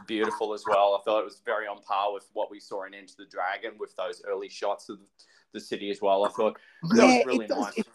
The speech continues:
Speaker 2: does look great. Like, I mean, this is a great looking movie, like,
Speaker 1: Yeah.
Speaker 2: to be perfectly honest. Like, it is a really great looking film. Um, like, you know,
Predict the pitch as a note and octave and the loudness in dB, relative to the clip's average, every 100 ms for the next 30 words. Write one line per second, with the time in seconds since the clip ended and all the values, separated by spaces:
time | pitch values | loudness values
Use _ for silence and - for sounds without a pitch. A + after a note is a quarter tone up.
0 | _ A3+ G#3+ G#3+ F3 D#3 C3+ - F#2+ D#2+ | _ 4 6 4 2 0 0 -4 -10 -8
1 | D#2 G2 - F3+ F3+ G3+ A#3 D4+ G#3 B2 | -8 -10 -6 -4 -4 -4 -8 -4 -4 -6
2 | - F#2+ E2 F2 F2+ - E2 D#2+ E2 E2 | -10 -10 -10 -12 -18 -20 -20 -20 -20 -20
3 | C2+ _ - - - - G#2+ G2 G#2 - | -20 _ -2 0 -2 -8 -8 -8 -10 -10
4 | G2+ F2+ F2 - A#2 G#2+ A#2+ A#2+ A2 A#2 | -8 -6 -6 -6 -8 -4 -4 -2 -2 0
5 | C3 B2+ A2+ A2 F#2 F2+ F2 E2+ F#2+ - | 2 2 0 -8 -8 -6 -6 -10 -12 -12
6 | F2+ E2+ - E2 D2 - _ - G2 F#2+ | -16 -16 -12 -12 -12 -20 _ -4 -2 -2
7 | F2+ E2+ E2 E2 D#2+ G2+ G2 F2 E2 E2+ | -4 -8 -10 -14 -12 -2 -2 -2 -6 -10
8 | - _ _ _ _ _ _ D3 C3+ | -18 _ _ _ _ _ _ -4 -2